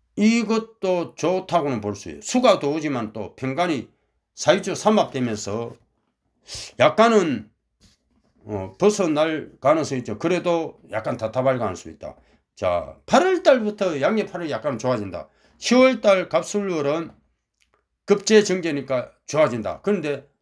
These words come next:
다툼이 있다. 시월 달, 십일월 달, 십이월 달, 일월 달,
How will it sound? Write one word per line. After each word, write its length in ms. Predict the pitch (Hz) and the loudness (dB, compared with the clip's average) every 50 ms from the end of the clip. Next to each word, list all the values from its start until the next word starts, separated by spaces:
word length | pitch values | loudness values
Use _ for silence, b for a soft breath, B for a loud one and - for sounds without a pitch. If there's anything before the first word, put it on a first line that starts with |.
| _ - | _ -6
다툼이 360 | 143 143 - 254 262 220 175 | -6 2 2 4 4 4 2
있다. 180 | - - 123 | 2 0 -2
시월 320 | 110 - - 143 139 131 127 | -2 -2 -4 -4 -4 -4 -2
달, 280 | 131 104 90 80 - _ _ _ _ _ _ _ _ | -4 -4 -4 -4 -10 _ _ _ _ _ _ _ _
십일월 500 | _ - - - 240 233 254 254 254 233 | _ -6 -2 0 2 4 4 4 4 4
달, 140 | 214 214 190 | 4 2 0
십이월 380 | - - - 208 226 226 220 220 | 2 0 -2 -2 -2 -2 -2 0
달, 320 | 196 180 175 175 - - _ _ _ _ _ _ - | 0 0 0 0 -4 -10 _ _ _ _ _ _ 0
일월 260 | 214 220 233 226 220 | 2 4 4 4 4
달, 400 | - 180 147 120 98 80 73 - | 4 4 4 4 2 -4 -10 -18